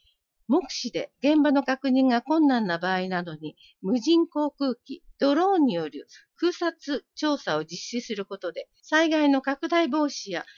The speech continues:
被害の早期復旧などに役立てられます。光り輝く宝石石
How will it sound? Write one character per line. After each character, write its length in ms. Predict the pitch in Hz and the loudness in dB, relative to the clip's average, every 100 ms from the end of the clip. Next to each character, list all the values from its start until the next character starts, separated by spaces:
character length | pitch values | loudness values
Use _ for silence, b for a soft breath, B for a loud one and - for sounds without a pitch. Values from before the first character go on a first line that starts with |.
| B _ | B _
被 140 | 320 | 0
害 220 | 370 320 | 2 4
の 120 | 254 | 2
早 240 | - 349 339 | 0 -2 -2
期 220 | - 233 | -4 -4
復 200 | - - _ _ - | -6 -20 _ _ -4
旧 200 | 311 302 | 0 2
な 140 | 320 | 2
ど 140 | 220 190 | 0 -4
に 120 | 156 | -2
役 220 | 156 233 | -4 -4
立 140 | 190 | -8
て 140 | - 175 | -6 -6
ら 120 | 170 | -4
れ 100 | 160 | -6
ま 160 | 151 202 | -8 -10
す。 240 | - _ _ _ _ _ _ _ _ _ - | -18 _ _ _ _ _ _ _ _ _ -20
光 320 | - 349 320 | -6 -4 -4
り 40 | 339 | -2
輝 400 | 302 294 294 294 | 0 2 0 -2
く 120 | 240 | -8
宝 200 | - 302 | -4 -4
石 160 | 339 320 | -4 -10
石 260 | - - | -8 -8